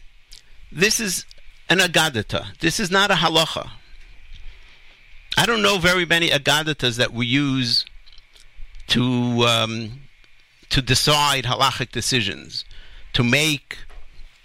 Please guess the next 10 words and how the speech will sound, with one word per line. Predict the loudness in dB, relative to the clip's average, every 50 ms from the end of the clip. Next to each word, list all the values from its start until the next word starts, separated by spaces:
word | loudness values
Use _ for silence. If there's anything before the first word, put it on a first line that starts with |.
| -20 -20 -18 -18 -16 -16 -18 -16 -16 -12 -6 -2 0
halachic | 0 2 4 2 2 2 0 -2 -4
decisions | -4 -2 0 0 0 0 0 0 -2 -4
based | 0 0 0 2 0 0 2 2
on | 2 2 2
Agadata. | 2 0 0 2 2 2 0 0 -4 -6 -6 -8 -8 -8 -10 -14 -16 -18 -18 -20 -16 _ -10 -8 -8 -10 -12 -14 -16 -18 -20 -20 -18 -18 -18 -18 -18 -18 -20 -20 -20 -20 _ _ -20 -20 -20 -20 -20 -20 -18 -18 -18 -16 -14
But | -2 2 2 4 4 2 0 -2 -4 -10 -18 -20 -20 -20
throughout | -10 -6 0 2 4 4 2 2
the | -2 -2
generations, | -2 0 2 2 2 2 2 2 2 2 2 2 2 0 -2 -2 -2 -4 -4 -6 -10 -18 -18 -18 -18 -18 -16 -12 -8
when | -2 0 2 4 4 4 4 2 0 0 -2 -2 -4 -6 -8